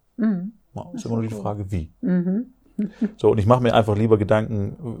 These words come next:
Speaker 2: wie ich das Geld verdiene, was ich dann ausgeben will, für etwas für mich
Speaker 1: Mhm.
Speaker 2: zu gönnen.
Speaker 1: Mhm.
Speaker 2: Mm, ja, bin mal gespannt, was bei, dabei rauskommt. Ich, äh, ich guck mal.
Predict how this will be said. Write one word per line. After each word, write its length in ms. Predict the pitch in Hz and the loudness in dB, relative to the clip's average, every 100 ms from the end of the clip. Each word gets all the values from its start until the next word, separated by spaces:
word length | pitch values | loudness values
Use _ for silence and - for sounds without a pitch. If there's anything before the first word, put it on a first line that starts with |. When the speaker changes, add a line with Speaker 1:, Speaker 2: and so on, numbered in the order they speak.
| 110 | -6
Speaker 2:
wie 120 | 113 | -6
ich 60 | 110 | -4
das 240 | 101 - | -10 -4
Geld 240 | - 110 | 2 2
verdiene, 460 | - 98 104 101 101 | 0 -6 -4 -6 -6
was 100 | 98 | -8
ich 60 | 95 | -6
dann 140 | 98 | -6
ausgeben 540 | 107 98 - 107 95 | -6 -8 -8 -8 -4
will, 280 | 95 101 101 151 | -2 -2 -4 -8
für 260 | - 110 | -6 -6
etwas 340 | 123 - 110 - | -6 -6 -8 -8
für 360 | - _ - 143 | -20 _ -4 -2
mich 420 | 143 90 - _ _ - | -2 -6 -14 _ _ -8
Speaker 1:
Mhm. 340 | 196 175 180 - | -4 -4 -6 -12
Speaker 2:
zu 140 | - 104 | -12 0
gönnen. 380 | 104 85 76 - - | 2 2 -2 -10 -14
Speaker 1:
Mhm. 300 | 190 170 185 220 - _ _ - | -10 -8 -10 -14 -20 _ _ -10
Speaker 2:
Mm, 580 | 85 80 80 80 82 80 _ _ _ | -8 -6 -6 -8 -10 -12 _ _ _
ja, 160 | 110 - - | 2 2 0
bin 160 | 143 | 0
mal 60 | 160 | 0
gespannt, 300 | 151 135 113 | 2 0 0
was 100 | 101 | -2
bei, 180 | 104 101 | -2 0
dabei 160 | 104 95 | 0 2
rauskommt. 400 | 92 90 98 92 | 2 0 -4 -8
Ich, 240 | 92 - | -10 -12
äh, 160 | 104 98 - - | -10 -10 -12 -16
ich 120 | - | -12
guck 200 | - 135 | -4 -2
mal. 200 | 127 131 | -2 -4